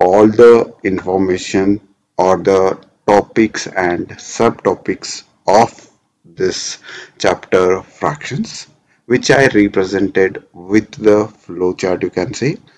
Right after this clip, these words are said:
or with the help of a diagram. Such type of, uh, representation of topic and subtopics on this diagram is known as mind map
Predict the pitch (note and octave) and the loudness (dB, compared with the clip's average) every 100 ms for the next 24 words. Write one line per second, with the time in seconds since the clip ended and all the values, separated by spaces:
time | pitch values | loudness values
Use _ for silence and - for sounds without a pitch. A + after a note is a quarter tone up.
0 | _ - E3+ G#3 - - F#2+ F2+ F#2 F#2 | _ -2 -2 -2 -6 -10 -8 -4 -2 -2
1 | G2 F#2 F2 - - F2 F2 - _ _ | -2 0 0 0 -2 0 -2 -6 _ _
2 | _ _ E2 E2+ E2+ - G#3 _ _ _ | _ _ -4 -2 -2 -6 -10 _ _ _
3 | _ _ _ _ _ _ - D3+ D3+ - | _ _ _ _ _ _ -4 0 0 0
4 | - - _ _ _ _ F#2+ F#2+ - G2 | -10 -12 _ _ _ _ 0 0 0 0
5 | F#2 - - F#2+ F#2+ - _ _ _ _ | 0 -2 0 0 0 -4 _ _ _ _
6 | - F2 G#2+ A2+ A2 G2 G2+ G2 G2+ - | -12 -2 0 2 0 2 0 2 0 0
7 | G2 G2 - _ F2+ F2+ F2+ - - _ | -2 -4 -4 _ 0 0 -2 -10 -20 _
8 | G#2 G2+ - B2 - - - F2 F2 F2 | 0 0 -2 -8 -8 -16 -6 -4 -2 -4
9 | E2+ - - G#2+ G#2 - F#2+ - G2+ G2 | -6 -12 -6 -4 -2 0 0 0 -6 -6
10 | - - _ _ _ _ G#2+ G#2 G#2 G2+ | -12 -20 _ _ _ _ 0 2 2 2
11 | G#2+ A2 - - - _ - F#2 F#2 E2+ | 4 2 0 -12 -16 _ -2 0 0 -2
12 | B2 F#3+ - _ _ _ - G2 F#2+ - | -4 -6 -12 _ _ _ -2 0 0 -6
13 | - G2 F2+ F2 - - - - _ F#2 | -6 -2 0 0 -2 -6 -12 -16 _ -4
14 | F#2 F#2 F#2 F2+ F2 | 0 0 0 0 -2